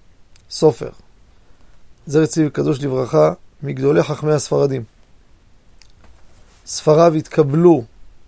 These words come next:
כל הפוסקים מביאים אותו. כותב, "יש לעמוד בהפטרה בחג השבועות." מדוע? כיוון שקוראים מעשה מרכבה, מעשה מרכבה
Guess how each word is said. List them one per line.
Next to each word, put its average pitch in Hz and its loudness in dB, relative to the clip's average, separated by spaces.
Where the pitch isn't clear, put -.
כל 160 2
הפוסקים 151 -4
מביאים 131 -6
אותו. 117 -12
כותב, 160 0
"יש 160 2
לעמוד 143 2
בהפטרה 143 2
בחג 127 -6
השבועות." 113 -12
מדוע? 147 2
כיוון 160 4
שקוראים 147 -2
מעשה 127 0
מרכבה, 135 -2
מעשה 110 -10
מרכבה 135 -2